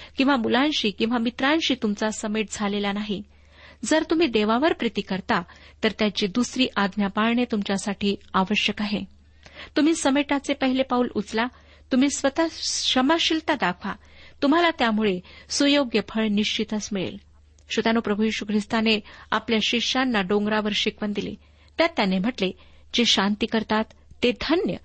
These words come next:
कारण त्यांना देवाची मुले म्हटल्या जाईल." तुम्ही जर देवाशी ख्रिस्ताच्या मध्यस्थीने शांती केली असेल, ख्रिस्ताच्या प्रीतीच्या साह्याने आप्तस्वकीयांशी, शेजाऱ्यांशी शांती केली असेल, तर खरोखर देवाची स्तुती असो.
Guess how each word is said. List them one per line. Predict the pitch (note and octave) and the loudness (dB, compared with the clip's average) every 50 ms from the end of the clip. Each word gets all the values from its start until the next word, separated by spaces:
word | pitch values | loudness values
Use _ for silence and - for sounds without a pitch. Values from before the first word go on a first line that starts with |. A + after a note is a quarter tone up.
| - - - - - - - | -18 -20 -18 -18 -14 -4 0
कारण | C4+ D4 D#4 E4 E4 | 2 2 4 2 2
त्यांना | D#4+ D4+ D4+ D#4 D4 | 2 2 2 2 2
देवाची | G#3+ G3+ A#3+ C4 C#4+ D4 C#4 - - A#3+ | 2 2 2 2 4 2 0 0 -2 -2
मुले | G#3+ G#3 A3+ A#3 B3 | 0 0 2 2 2
म्हटल्या | A3+ G3+ G3+ - - G#3 G3+ | 0 0 -4 -4 -2 -2 -2
जाईल." | G3 - F3+ - - - _ _ - - - - _ _ _ - - - _ - | -2 -4 -8 -8 -8 -12 _ _ -20 -20 -20 -20 _ _ _ -20 -20 -12 _ 2
तुम्ही | D4+ D4 F4 F#4 | 4 4 4 4
जर | F#4 - F#4 E4+ | 4 4 2 2
देवाशी | C#4+ A#3 A#3 A3 A3+ B3 C4 C#4 C4+ - - C#4 C#4+ C#4 - | 2 2 2 2 4 4 2 2 2 2 2 2 2 2 0
ख्रिस्ताच्या | - B3 A3 - - B3 A#3 A3+ - A#3+ A3+ | 0 -2 0 0 0 -2 -2 0 0 0 0
मध्यस्थीने | G3+ G3 G3 F#3 - B3 A#3+ - - - A#3+ A#3 B3+ B3 | 2 0 0 0 0 0 0 0 0 0 2 2 2 2
शांती | A#3+ - - G#3 G#3+ G#3+ - A3+ | 2 2 2 2 0 0 0 -2
केली | G#3 - G3+ F#3+ G3 | -2 0 0 0 0
असेल, | F#3 F#3 - - A3+ G#3+ A3 A3 - - - - - - - - | 0 0 0 2 2 2 2 0 -4 -12 -20 -20 -20 -16 -6 0
ख्रिस्ताच्या | A#3+ A#3+ A3 - A#3 G#3+ - - G3+ | 0 0 0 0 -2 -2 0 0 -2
प्रीतीच्या | - - A#3 A#3+ - B3 A#3 - A#3+ A3+ | 0 0 -2 0 0 0 0 0 0 0
साह्याने | - - A#3 A3 A#3 A3+ A#3 A3 G#3+ G#3+ G#3 G#3 - - - - - - - | 0 0 -2 0 0 0 0 2 2 0 0 -2 -6 -14 -20 -20 -16 -6 -2
आप्तस्वकीयांशी, | G3+ A3 - - - G#3+ - - - G#3+ - - A#3 A3+ A#3 A3+ G#3+ - A#3+ A#3 | -2 -2 -2 -2 -4 -2 -2 -2 -4 -4 -2 0 0 2 2 2 0 0 0 0
शेजाऱ्यांशी | G#3+ - A3 G3+ F#3+ - G#3 G#3 G#3+ A3 G#3 - A3+ G#3 | 0 2 0 0 0 0 0 0 0 -2 -2 -2 -2 -2
शांती | - - B3 C4+ D#4 E4 - D#4+ | 0 2 2 2 2 2 0 0
केली | - A#3 G3 F#3+ | 0 0 -2 0
असेल, | F#3+ F#3+ - - G#3+ F#3 F3+ - - - - - - - - | -2 -4 0 0 0 0 -2 -6 -12 -20 -20 -20 -16 -4 -2
तर | G#3+ G#3+ - | -2 -2 0
खरोखर | - A3+ A3+ A3+ - - A3+ G3+ | 0 -2 -2 0 0 0 -2 -2
देवाची | G3 - G3+ G3 G3+ G3+ G3+ - G#3 G#3+ | 0 0 0 2 2 0 -2 -2 -4 -4
स्तुती | - - - A3 - A#3 | -2 -2 -4 -4 -2 -2
असो. | A3+ G#3 - - - - | -2 -2 -2 -6 -8 -10